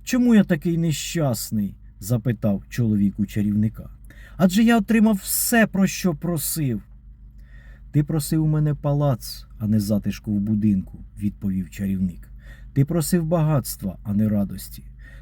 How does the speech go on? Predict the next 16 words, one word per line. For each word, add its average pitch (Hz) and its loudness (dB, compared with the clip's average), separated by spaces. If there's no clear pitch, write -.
Ти 143 4
просив 170 0
дружину, 151 -2
а 107 -6
не 104 2
кохання». 104 -4
«Так, - 4
тепер 214 6
я 208 8
зрозумів, 185 6
у 156 2
чому 151 0
моя 147 2
помилка», 120 -2
сказав 104 -2
чоловік. 98 -4